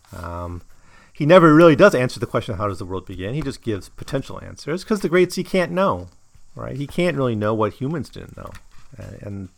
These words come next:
that's, the Great Sea simply is the aggregate of all human knowledge from before the war. Um, is he creative in any sense? I don't think so.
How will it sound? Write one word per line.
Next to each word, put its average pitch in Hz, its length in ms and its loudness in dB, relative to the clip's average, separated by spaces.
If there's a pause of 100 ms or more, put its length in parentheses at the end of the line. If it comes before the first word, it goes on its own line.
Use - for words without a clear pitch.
(120)
that's, - 580 -8 (440)
the 135 60 0
Great 156 220 2
Sea 156 180 -2
simply 131 400 -2
is 117 460 -4 (540)
the - 120 -8
aggregate 127 520 2
of 110 80 2
all 113 160 2
human 127 320 -4
knowledge 92 460 -12
from 98 260 -12
before 107 300 -10
the 98 60 -8
war. 117 440 -6 (1040)
Um, 92 420 -14 (200)
is 160 160 -6
he 135 100 -4
creative 127 480 2
in 151 100 -2
any 156 180 -4
sense? 165 520 -6 (320)
I 127 480 -10 (240)
don't 98 200 -8
think 92 220 -14
so. 214 200 -10